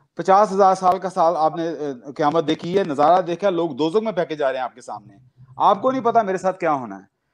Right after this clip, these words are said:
और ये सारा माजरा आपने देखा है, उसके बाद आपको खुशखबरी दी गई कि आप जन्नत में गए हैं, then you are a person, totally cleansed person, you are like a saint।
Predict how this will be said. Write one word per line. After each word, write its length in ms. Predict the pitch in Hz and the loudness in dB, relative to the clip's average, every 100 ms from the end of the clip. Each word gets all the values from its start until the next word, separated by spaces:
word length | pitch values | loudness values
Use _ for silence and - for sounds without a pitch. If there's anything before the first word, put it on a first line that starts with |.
| _ - | _ -2
और 200 | 180 180 | 0 0
ये 300 | 120 196 262 | -2 0 0
सारा 360 | 262 208 220 214 | 2 2 4 2
माजरा 440 | 147 156 170 214 | 2 0 2 4
आपने 280 | 202 196 170 | 4 0 -6
देखा 360 | 139 151 208 | -4 -2 -2
है, 420 | 185 139 170 175 _ _ - | -2 -2 -4 -8 _ _ -8
उसके 320 | 202 - 247 | -6 0 0
बाद 440 | - 190 233 262 | 2 2 4 4
आपको 320 | 202 208 208 214 | 2 2 2 -2
खुशखबरी 440 | 202 190 175 208 | -4 -6 -6 -6
दी 180 | 175 180 | -8 -8
गई 180 | 190 185 | -6 0
कि 100 | 196 | 0
आप 140 | 135 | 0
जन्नत 260 | 147 156 156 | -4 -4 -6
में 120 | 143 | -6
गए 80 | 123 | -6
हैं, 260 | 104 101 - _ _ _ _ _ | -10 -16 -20 _ _ _ _ _
then 200 | 170 220 | -2 -2
you 260 | 202 208 269 | 0 0 0
are 380 | 254 - 196 202 | 0 2 2 2
a 80 | 196 - | -2 0
person, 380 | 233 - 214 214 | 0 0 -6 -6
totally 520 | 190 202 202 196 208 | -6 -4 -4 -4 -8
cleansed 640 | 196 _ - 226 226 208 - 160 | -8 _ 0 2 2 -2 -2 0
person, 320 | 143 - 110 _ _ _ _ - | 0 -2 -18 _ _ _ _ -10
you 100 | 165 | 0
are 100 | 214 | 2
like 200 | 202 190 | 2 0
a 80 | 202 | -4
saint। 480 | 196 - 180 208 175 | -10 -10 -8 -6 -8